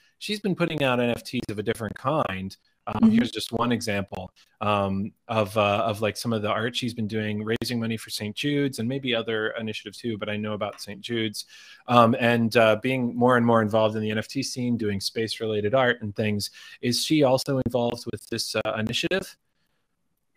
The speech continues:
Speaker 2: Yeah, well, she's just a huge supporter and a great friend. Like, she is so generous and always, um, she's just been one of those people in my life that is, is, uh,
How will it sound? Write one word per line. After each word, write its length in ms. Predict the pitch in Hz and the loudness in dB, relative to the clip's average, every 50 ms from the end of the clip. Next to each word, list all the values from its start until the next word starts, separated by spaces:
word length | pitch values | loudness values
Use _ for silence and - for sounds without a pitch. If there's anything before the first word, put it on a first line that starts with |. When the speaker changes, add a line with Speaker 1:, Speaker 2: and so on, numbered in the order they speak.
| - - - - - - _ | -14 -12 -10 -10 -10 -6 _
Speaker 2:
Yeah, 300 | - 247 285 302 294 240 | 8 10 10 12 10 10
well, 320 | - 262 277 277 277 277 269 | 8 8 8 8 8 6 4
she's 420 | - - - 302 302 311 285 - | 0 2 4 6 6 6 4 4
just 260 | - 320 311 - - _ _ _ _ 220 | 2 2 2 2 -2 _ _ _ _ 0
a 40 | |
huge 380 | 202 - - - 214 208 185 - | 0 0 2 2 2 2 2 2
supporter 640 | - - 185 - - 196 190 190 190 190 190 190 | 0 0 -2 2 4 6 6 8 8 8 6 6
and 100 | 190 180 | 6 4
a 60 | 180 175 | 4 2
great 320 | - 170 170 165 - - | 2 2 2 2 0 0
friend. 480 | - - 175 165 156 156 160 160 - - _ 202 | 2 2 4 4 2 0 -2 -4 -6 -2 _ 2
Like, 200 | 196 190 - - | 2 2 2 -2
she 260 | - - 285 277 294 | 0 4 6 6 6
is 120 | 285 262 | 6 4
so 220 | - - 240 240 240 | 4 4 4 4 4
generous 560 | 208 - 202 196 202 202 196 196 185 - - | 4 2 2 2 2 2 2 0 0 0 -2
and 120 | 185 185 - | -2 -2 0
always, 600 | 190 185 190 185 196 196 196 196 180 - - - - _ _ _ | 0 0 2 2 2 2 2 0 -2 -4 -10 -14 -16 _ _ _
um, 460 | 208 196 185 180 180 175 175 175 175 - - _ _ - - - _ _ - - _ _ _ - - _ _ _ - - | -2 0 0 0 0 0 -2 -2 -4 -6 -10 _ _ -20 -20 -20 _ _ -20 -20 _ _ _ -20 -20 _ _ _ -18 -10
she's 360 | - - - - 320 339 - | -6 -4 0 2 2 2 2
just 220 | - 359 311 - - | 2 2 2 4 4
been 200 | 294 277 269 247 | 4 4 6 4
one 120 | 226 220 | 4 4
of 100 | 220 214 | 4 4
those 180 | 226 208 202 - | 2 2 0 2
people 320 | - 208 202 202 202 196 | 0 0 2 4 4 2
in 100 | 185 185 | 4 4
my 140 | 185 180 175 | 2 2 0
life 260 | 175 175 175 175 175 | 0 0 0 0 0
that 120 | - 180 | 2 2
is, 320 | 175 175 175 165 - - - _ | 2 2 2 -2 -4 -8 -10 _
is, 320 | - 190 180 175 170 - - | -4 -4 -2 -4 -2 -2 0
uh, 340 | 196 180 175 170 165 165 | 2 2 4 4 2 0